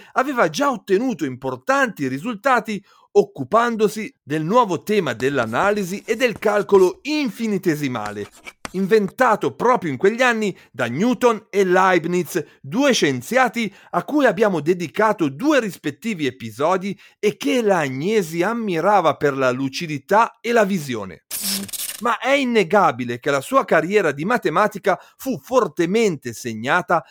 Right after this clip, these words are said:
dall'incontro con il padre olivetano. Grazie a padre Rampinelli, infatti,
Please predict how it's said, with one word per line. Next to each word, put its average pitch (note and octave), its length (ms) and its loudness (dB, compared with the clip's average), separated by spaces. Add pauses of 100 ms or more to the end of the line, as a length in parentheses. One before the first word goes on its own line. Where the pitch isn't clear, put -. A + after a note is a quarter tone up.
(140)
dall'incontro G3 880 2
con C#3 220 -2
il B2 180 -6
padre C#3 320 0
olivetano. C3 720 -2 (200)
Grazie A3+ 440 2
a C3+ 60 0
padre E3 440 4
Rampinelli, C#3 680 -2
infatti, C3+ 480 -4